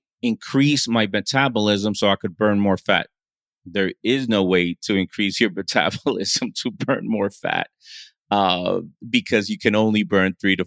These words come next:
four thousand calories a day. That makes no sense. Well, that's what it is. Here's how it works. The way your body uses up energy, in our case, I'm gonna keep the language really simple. The way your body burns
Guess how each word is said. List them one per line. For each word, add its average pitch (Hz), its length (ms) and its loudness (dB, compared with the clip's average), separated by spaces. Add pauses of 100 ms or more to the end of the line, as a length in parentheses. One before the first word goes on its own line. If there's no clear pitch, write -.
four 92 160 0
thousand 85 380 -2
calories 87 460 -4
a 87 60 -8
day. - 320 -4 (380)
That 147 180 4
makes 147 300 0
no 127 100 2
sense. 110 540 -2 (560)
Well, 117 360 0
that's 104 240 0
what 95 160 0
it 87 120 -2
is. - 280 -8
Here's 131 260 0
how 127 160 2
it 101 80 0
works. - 440 -6 (480)
The 131 140 4
way 143 240 2
your 240 240 0
body 131 580 2 (180)
uses 117 640 0
up 107 200 4 (260)
energy, 98 640 -2
in 104 260 -2
our 120 240 2
case, 104 320 -2
I'm 104 140 2
gonna 110 120 2
keep 107 220 -4
the 98 100 -2
language 98 500 0
really 107 260 0
simple. 98 480 -2
The 104 100 0
way 107 160 2
your 139 160 2
body 107 460 0
burns 95 760 -2